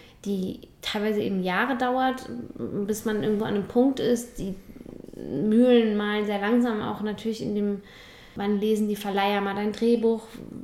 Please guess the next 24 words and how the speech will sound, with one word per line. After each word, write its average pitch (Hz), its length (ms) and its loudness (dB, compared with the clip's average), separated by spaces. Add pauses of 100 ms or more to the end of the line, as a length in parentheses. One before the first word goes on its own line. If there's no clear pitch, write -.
(180)
die 104 160 -4 (720)
Redakteure, 220 920 2 (220)
ne? 214 540 0
Es 220 100 -2
ist 214 180 -4
auch 220 140 -2
nicht 220 220 -2
immer 226 240 2
so 214 120 0
ein, 208 280 0
so, 208 100 -2
man 202 180 0
muss 240 180 4
manchmal 226 280 2
wirklich 226 260 -4
lange 208 280 0
warten, 202 380 2
einfach 202 260 -2
nur 214 280 2
um 208 120 -2
Feedback 294 460 0
zu - 80 -10
kriegen, 180 420 -4 (100)
so. - 380 -10